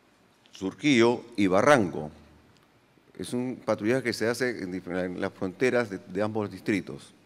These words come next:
Actividades realizadas. Se, se ha verificado también, señor alcalde, el,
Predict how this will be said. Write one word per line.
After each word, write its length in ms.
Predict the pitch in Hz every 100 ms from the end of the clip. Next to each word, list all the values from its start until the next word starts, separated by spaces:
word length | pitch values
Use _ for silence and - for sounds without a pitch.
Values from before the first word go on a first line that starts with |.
| _ _ _ _ _ _ _ _ _ _ _ _ _ _ _ -
Actividades 480 | 95 - 98 127 127
realizadas. 800 | 107 104 143 120 117 117 - - - _ _ _ _ _ _
Se, 760 | - 104 101 98 95 98 95 - - _ _ _ _
se 140 | -
ha 20 |
verificado 680 | 135 160 123 117 147 135 127
también, 600 | 113 107 113 131 131 127 107 -
señor 240 | - 95 110
alcalde, 580 | 110 127 120 113 117 113 - - _ _ _
el, 640 | - 104 101 95 92 92